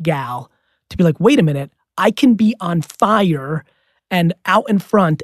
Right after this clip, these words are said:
and peacocking like a rooster, right? But I can also, also do that other thing." And in that contradiction is a permission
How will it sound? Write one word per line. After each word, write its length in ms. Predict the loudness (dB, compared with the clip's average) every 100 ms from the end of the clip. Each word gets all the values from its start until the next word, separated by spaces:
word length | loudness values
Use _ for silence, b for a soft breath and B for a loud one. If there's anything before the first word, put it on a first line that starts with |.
| -10
and 240 | -6 -6 -6
peacocking 760 | 0 0 0 -4 -8 -6 -4 -2
like 180 | -2
a 60 | -4
rooster, 600 | 0 2 2 0 -2 0
right? 380 | 2 2 2 -2 _ _
But 140 | 2 2
I 80 |
can 180 | 2 0 -2 2
also, 720 | 4 4 0 -2 -4 -6 -20 _ _ _ _ 2
also 440 | 2 2 0 -2
do 260 | 0 2 2
that 180 | 0 0
other 220 | -2 0
thing." 340 | 0 0 0 -2 -2
And 160 | 2
in 140 | 4 4
that 260 | 2 -2
contradiction 1080 | -4 -2 0 0 0 0 -2 -4 -6 -6 -12 _ _ _ _ _ _ _ _ _
is 240 | 0 2 0 -8 _ _ -6
a 100 | -6
permission 920 | -4 2 4 6 4 2 -2 -2